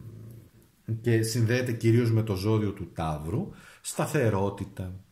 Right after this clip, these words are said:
πείσμα, επιμονή, έτσι.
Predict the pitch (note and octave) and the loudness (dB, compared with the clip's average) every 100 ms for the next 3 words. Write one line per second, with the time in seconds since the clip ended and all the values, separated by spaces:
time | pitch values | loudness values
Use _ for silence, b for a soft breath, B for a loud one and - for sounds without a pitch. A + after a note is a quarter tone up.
0 | _ _ - B B - C3+ A2+ A2+ A2 | _ _ -20 B B 0 2 4 4 2
1 | A2+ B2 A#2+ A2+ G#2+ G#2+ G#2+ - - G2+ | 2 2 4 4 4 2 -2 -6 -10 -4
2 | A2 A2 G#2+ F2 | -4 -2 -6 -6